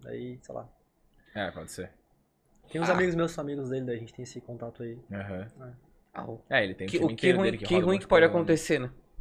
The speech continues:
Speaker 1: É.
Speaker 3: Cara, é isso aí, velho.
Speaker 2: É que o
Speaker 3: Pode ser uma coisa que vai ser muito
Speaker 2: É que o teu tu leva mais pro
Speaker 3: discutível.
Speaker 2: lado técnico, né? Tipo, é relacionado à tua empresa, no caso.
Speaker 1: Sim, mas eu não sei direito ainda, eu tô aprendendo.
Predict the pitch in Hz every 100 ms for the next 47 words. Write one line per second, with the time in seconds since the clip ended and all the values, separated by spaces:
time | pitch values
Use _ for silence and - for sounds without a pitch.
0 | - 247 226 175 - _ 156 131 120 -
1 | - 120 - 466 359 190 98 - 117 123
2 | 117 113 113 135 131 147 135 139 131 -
3 | 131 127 123 123 127 127 - 113 120 123
4 | 123 131 131 123 120 127 131 123 117 107
5 | 107 101 95 95 - - 104 110 120 120
6 | 117 117 110 107 104 101 107 104 110 104
7 | 95 98 98 95 - _ - - - 170
8 | 170 165 160 _ _ 151 147 160 165 170
9 | 160 143 135 135 123 117 131 135 127 127